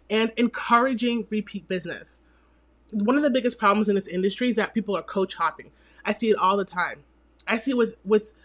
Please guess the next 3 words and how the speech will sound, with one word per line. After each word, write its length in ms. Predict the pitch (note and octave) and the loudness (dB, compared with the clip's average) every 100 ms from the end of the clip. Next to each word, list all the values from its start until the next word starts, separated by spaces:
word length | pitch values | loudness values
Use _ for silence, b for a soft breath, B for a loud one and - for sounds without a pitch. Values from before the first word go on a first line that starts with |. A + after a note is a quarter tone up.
| b b b _ _ | b b b _ _
popular 480 | - B3 C#4+ C4+ G3 | 0 2 2 2 2
people 460 | F#3+ F#3+ C#3 F#2+ - _ _ _ | 2 -6 -6 -16 -18 _ _ _
who 520 | - A#3 A3+ G#3+ | 2 4 6 4